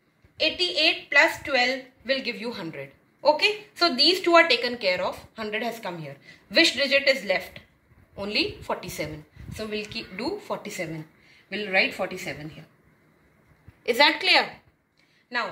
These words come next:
the fifth part. Fifth part says thirty-nine plus two hundred and one plus eighteen. These two have come in the bracket now. Should be equal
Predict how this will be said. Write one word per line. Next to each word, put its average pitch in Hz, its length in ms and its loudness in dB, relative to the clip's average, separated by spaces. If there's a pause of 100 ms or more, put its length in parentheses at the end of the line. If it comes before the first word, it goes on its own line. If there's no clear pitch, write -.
(100)
the 254 100 2
fifth 311 380 0
part. 160 300 -6
Fifth 330 280 0
part 339 220 6
says 262 380 -4 (340)
thirty-nine 320 640 2
plus 254 520 2 (340)
two 349 100 -4
hundred 415 280 4 (120)
and 349 380 -6
one 262 320 0
plus 302 220 4 (140)
eighteen. 214 440 -8 (680)
These 320 420 0
two 330 160 2
have 311 260 6
come 277 160 4
in 254 80 -6
the 269 80 0
bracket 196 400 -6
now. 151 100 -16 (440)
Should - 360 -4
be 381 260 4
equal 285 260 8